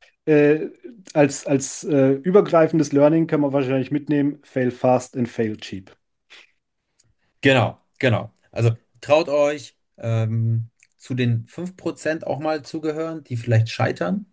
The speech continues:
Speaker 2: Und geht die Sachen an, passt die schnell an, wenn ihr merkt, es geht in die falsche Richtung. Ähm, da, aber wenn das klappt, dann habt ihr hier wirklich einen großen, großen Mehrwert in eurem Geschäft.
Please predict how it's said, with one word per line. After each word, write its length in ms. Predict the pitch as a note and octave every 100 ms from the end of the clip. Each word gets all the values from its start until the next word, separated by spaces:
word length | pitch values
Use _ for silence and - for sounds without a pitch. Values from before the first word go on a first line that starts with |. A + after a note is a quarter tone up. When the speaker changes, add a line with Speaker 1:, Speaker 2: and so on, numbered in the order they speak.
| _ _ _ _ - - - _
Speaker 2:
Und 420 | - A#2 A#2 A#2 - _ _ _ -
geht 280 | A2 C#3 C3+
die 220 | C3 A#2
Sachen 320 | A2 A#2+ A#2+ A#2+
an, 480 | B2 C#3 C#3+ C3+ _ _ _ _ _ _ _ _
passt 300 | - C3 -
die 80 | B2
schnell 340 | A#2 B2 A#2+ A2+
an, 240 | G2 A2
wenn 140 | G#2+ G#2+
ihr 100 | G#2+
merkt, 240 | G#2+ G#2+
es 80 | A2+
geht 120 | A2+
in 80 | G#2
die 80 | G2+
falsche 380 | A2+ A2 - G2+
Richtung. 640 | A#2+ A#2 A#2+ A#2 A2+ A2+ - - - _
Ähm, 680 | - G2 F#2 F#2 F#2 F#2 -
da, 120 | D#2 -
aber 580 | G2+ G2 G2 F#2+ F#2+ E2 F#2
wenn 180 | A2+
das 240 | D3 C3 A#2
klappt, 380 | - A2+ A2 -
dann 140 | F#2+
habt 140 | G#2+ G#2+
ihr 60 |
hier 160 | G2 F#2
wirklich 300 | G2 G2 F#2+
einen 100 | F#2+
großen, 480 | - G2+ B2 A#2+ A2+
großen 380 | G#2+ G#2 G2+ G2+
Mehrwert 560 | G2 G#2+ A2+ A2 A2
in 100 | G2+
eurem 260 | F#2+ F#2+ F#2+
Geschäft. 560 | F#2+ - A2+ A2+ -